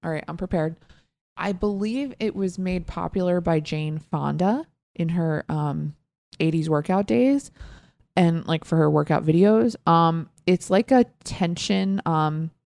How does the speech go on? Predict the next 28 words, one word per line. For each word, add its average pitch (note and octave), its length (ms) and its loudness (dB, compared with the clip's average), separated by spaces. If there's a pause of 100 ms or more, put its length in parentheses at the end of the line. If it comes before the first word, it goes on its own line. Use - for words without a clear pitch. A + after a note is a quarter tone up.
(140)
oh D#3 120 -4
geez, D3 500 -6
I E3+ 60 0
don't G3 140 2
even E3 160 0
know D#3 100 0
what D3+ 140 -2
shape F#3+ 300 0
it - 100 -4
is. C#3 300 -8
It's F3+ 140 -6
like, F#3+ 220 2
um, F3+ 520 0 (160)
<sighs> - 280 -8
it's G#3+ 100 -2
like B3 100 0
a C4+ 60 -2
device G3+ 400 0
that G3+ 100 -4
you E3 100 -8
put - 200 0
between G#3+ 280 -4
your F#3+ 120 -2
legs E3+ 380 -4
and E3+ 160 -4
it, D#3+ 120 -8 (180)
and F3+ 140 -4
it, - 140 -8